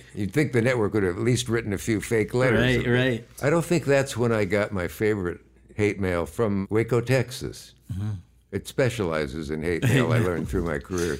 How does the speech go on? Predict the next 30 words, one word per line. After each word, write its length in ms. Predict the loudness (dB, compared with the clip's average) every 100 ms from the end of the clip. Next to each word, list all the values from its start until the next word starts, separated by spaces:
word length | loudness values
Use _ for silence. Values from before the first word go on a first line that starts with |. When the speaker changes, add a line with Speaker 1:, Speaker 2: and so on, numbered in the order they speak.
| -8
Speaker 2:
Right. 240 | -8 -8 -4
Speaker 1:
I 40 | -2
used 160 | -2
to 80 | -2
see 160 | 0 0
it 140 | 0
to 80 | -4
Johnny 460 | -2 -2 -2 -2 -2
and 120 | -2
Jack. 280 | -2 -2 -6 -14 _ -20 -4
"Dear 220 | 4 4
Dick 260 | 4 0 0
Cavett, 380 | 0 2 -2 0
you 160 | 0
little 240 | 0 -2 -4
sawed-off 680 | -4 -2 -2 -2 -2 -4
faggot 600 | -4 -2 0 0 -2 -4
communist 720 | -6 -2 0 -2 -2 -4 -6 -8
shrimp." 480 | -6 -4 -4 -6 -10 -12
Speaker 2:
Well, 80 | -12 -12 _ -20 -20 -18 -6
Speaker 1:
There 100 | 0
Speaker 2:
that 80 | 2
Speaker 1:
was 100 | 0
Speaker 2:
was 160 | 0
their 380 | -2 -2 -2 -4 -2
Speaker 1:
there 100 | 0
was 160 | 0
a 40 | 0
return 340 | 0 2 2
address. 460 | 0 0 -2 -4